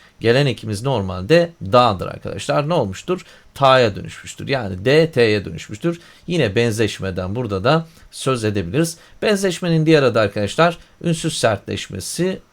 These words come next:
denilebilir. Sertleşmesi şeklinde de basitçe de ifade edilebilir kaynaklarda.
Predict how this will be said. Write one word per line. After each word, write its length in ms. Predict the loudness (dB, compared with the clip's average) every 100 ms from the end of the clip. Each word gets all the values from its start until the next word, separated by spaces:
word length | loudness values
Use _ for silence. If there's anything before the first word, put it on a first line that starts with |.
| _ _ _ _
denilebilir. 720 | -12 -6 -2 0 -2 -6 -12 -20 -20 _ _ _ _ _
Sertleşmesi 640 | -6 -6 -4 -6 -6 -6
şeklinde 440 | -6 -6 -6 -6 -4
de 180 | -4 -6 _ _ -20 _ _ _ _ _
basitçe 420 | -6 -4 -6 -8 -6
de 60 |
ifade 400 | -4 -2 -2 -2
edilebilir 600 | -4 -2 -2 -2 -4 -6 -6
kaynaklarda. 680 | -6 -6 -8 -8 -10 -12